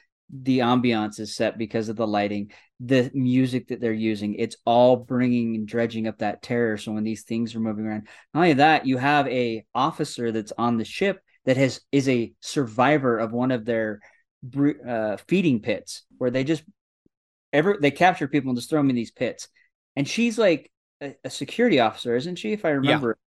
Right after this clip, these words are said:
Speaker 2: Yeah,
Speaker 1: Yeah.
Speaker 2: she's head of
Speaker 1: So
Speaker 2: security.
Speaker 1: here's the head of security that is terrified of these creatures.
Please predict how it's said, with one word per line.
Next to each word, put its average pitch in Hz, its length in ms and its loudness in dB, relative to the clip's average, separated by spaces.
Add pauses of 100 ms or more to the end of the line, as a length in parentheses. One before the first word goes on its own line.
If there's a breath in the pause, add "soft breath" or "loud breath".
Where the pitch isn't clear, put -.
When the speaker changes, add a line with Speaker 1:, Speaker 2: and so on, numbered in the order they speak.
(120)
Speaker 2:
Yeah, 120 160 -4
Speaker 1:
Yeah. 143 100 4
Speaker 2:
she's 147 200 -2
head 147 100 0
of 120 80 -10
Speaker 1:
So - 80 -10
Speaker 2:
security. 113 400 0
Speaker 1:
here's 277 260 4
the 269 100 6
head 196 220 4
of 208 80 4
security 196 540 -2
that 147 160 0
is - 480 -6
terrified 135 840 0 (540)
of 135 200 0
these 139 240 4
creatures. - 720 -6